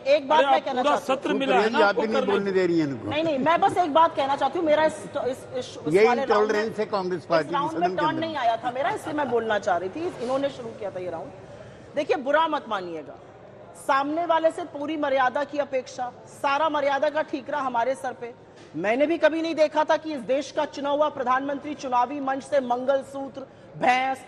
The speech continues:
Speaker 1: टोटी चुरा, चुरा लेंगे, बिजली गायब
Speaker 3: नहीं,
Speaker 1: कर
Speaker 3: आज का
Speaker 1: देंगे।
Speaker 3: मुद्दा ये नहीं
Speaker 1: मुझे
Speaker 3: है।
Speaker 2: ये,
Speaker 1: एक मिनट,
Speaker 2: ये तो
Speaker 1: एक मिनट, मर्यादा
Speaker 2: राहुल
Speaker 1: की
Speaker 2: जी
Speaker 1: बात
Speaker 2: पे
Speaker 1: हो रही
Speaker 2: चर्चा
Speaker 1: है।
Speaker 2: है।
Speaker 1: मुजरा,
Speaker 2: तो
Speaker 1: ये
Speaker 2: चर्चा
Speaker 1: तो हमने भी कभी नहीं देखा था। तो
Speaker 2: आप
Speaker 1: सामने
Speaker 2: लोगों
Speaker 1: वाले
Speaker 2: ने
Speaker 1: ने भी मर्यादा पूरी तरह से तार-तार
Speaker 2: आप
Speaker 1: कर
Speaker 2: लोगों ने
Speaker 1: दी।
Speaker 2: क्या
Speaker 1: मेरा
Speaker 2: क्या
Speaker 1: अपना
Speaker 2: हमारे
Speaker 1: मानना है,
Speaker 2: प्रधानमंत्री को
Speaker 1: एक
Speaker 2: कहा?
Speaker 1: मिनट रुक जाइए शाहनवाज भाई, मेरी अपनी, मैं आपके बीच में नहीं बोलती। मेरा मानना है, as नेता प्रतिपक्ष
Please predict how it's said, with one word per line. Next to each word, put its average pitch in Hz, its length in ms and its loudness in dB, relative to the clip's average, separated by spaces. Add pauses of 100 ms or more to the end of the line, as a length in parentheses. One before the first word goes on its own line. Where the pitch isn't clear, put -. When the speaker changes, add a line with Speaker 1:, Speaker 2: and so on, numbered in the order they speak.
(220)
Speaker 1:
टोटी 285 300 0
चुरा, 269 340 2
चुरा 262 340 2
लेंगे, 262 360 2
बिजली 254 420 -2
गायब 269 200 4
Speaker 3:
नहीं, 202 100 2
Speaker 1:
कर 196 60 6
Speaker 3:
आज 214 100 4
का 262 80 0
Speaker 1:
देंगे। 240 140 0
Speaker 3:
मुद्दा 233 200 0
ये 226 180 4
नहीं 202 100 0
Speaker 1:
मुझे 165 240 2
Speaker 3:
है। 480 60 6
Speaker 2:
ये, 453 60 4
Speaker 1:
एक 381 100 2
मिनट, 320 120 4
Speaker 2:
ये - 100 4
तो 294 100 -2
Speaker 1:
एक 427 200 6
मिनट, 294 160 2
मर्यादा 302 300 6
Speaker 2:
राहुल 381 160 2
Speaker 1:
की 277 40 -2
Speaker 2:
जी 269 80 2
Speaker 1:
बात 339 200 6
Speaker 2:
पे 269 60 2
Speaker 1:
हो 330 60 4
रही 262 140 4
Speaker 2:
चर्चा 220 220 0
Speaker 1:
है। 175 80 0
Speaker 2:
है। 175 260 -10
Speaker 1:
मुजरा, 330 540 4
Speaker 2:
तो 202 60 -6
Speaker 1:
ये 208 140 -6
Speaker 2:
चर्चा 427 120 0
Speaker 1:
तो 494 60 6
हमने 359 240 4
भी 508 100 2
कभी 330 240 2
नहीं 285 120 -4
देखा 214 280 -4
था। 185 100 -10
तो 285 120 -8
Speaker 2:
आप 185 200 2
Speaker 1:
सामने 269 160 0
Speaker 2:
लोगों 381 120 2
Speaker 1:
वाले 330 200 2
Speaker 2:
ने 359 140 -2
Speaker 1:
ने - 0 -
भी 392 180 0
मर्यादा 302 380 2
पूरी 349 300 -6
तरह 381 160 -2
से 466 140 -8
तार-तार 285 420 2
Speaker 2:
आप 233 80 0
Speaker 1:
कर 233 100 -2
Speaker 2:
लोगों 233 240 -2
ने 240 120 -6
Speaker 1:
दी। 202 100 -12
Speaker 2:
क्या 214 120 2
Speaker 1:
मेरा 311 160 6
Speaker 2:
क्या 240 140 4
Speaker 1:
अपना 220 160 0
Speaker 2:
हमारे 226 160 2
Speaker 1:
मानना 294 280 -2
है, 320 100 4
Speaker 2:
प्रधानमंत्री 226 400 -4
को 226 100 0
Speaker 1:
एक 208 80 -2
Speaker 2:
कहा? 330 200 4
Speaker 1:
मिनट 320 120 4
रुक 440 120 4
जाइए 294 200 6
शाहनवाज 220 400 2
भाई, 339 120 0
मेरी 403 200 0
अपनी, 349 200 -2
मैं 302 140 0
आपके 330 200 0
बीच 311 180 -6
में 294 80 -6
नहीं 262 100 -6
बोलती। 220 420 -14
मेरा 339 320 0
मानना 247 340 0
है, 233 180 -2
as 294 600 -2
नेता 269 280 2
प्रतिपक्ष 247 680 -6